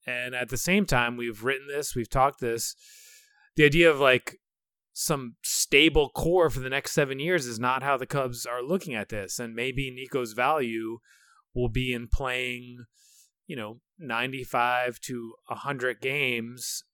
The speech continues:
in center field, at second base, as your backup shortstop. That could be really valuable, uh, on a good team. Uh, it's just that, you know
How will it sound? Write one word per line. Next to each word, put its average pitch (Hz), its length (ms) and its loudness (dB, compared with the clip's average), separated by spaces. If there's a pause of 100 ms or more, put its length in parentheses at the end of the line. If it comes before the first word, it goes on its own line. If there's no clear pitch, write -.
(460)
in 131 160 -8
center 135 260 -2
field, 117 500 -2 (840)
at 123 180 4
second 139 360 -2
base, 113 500 -4 (260)
as 123 200 -2
your 127 100 -4
backup 127 340 0
shortstop. 147 440 -6
That 120 100 -2
could 131 100 -4
be 123 120 0
really 135 360 0
valuable, 113 880 0
uh, 131 380 -8
on 131 100 -6
a 123 60 -4
good 120 220 -2 (300)
team. 123 600 -2 (720)
Uh, 101 460 -12 (840)
it's 143 220 -4
just 135 240 -4
that, 123 220 0 (520)
you 156 100 -12
know 101 140 -12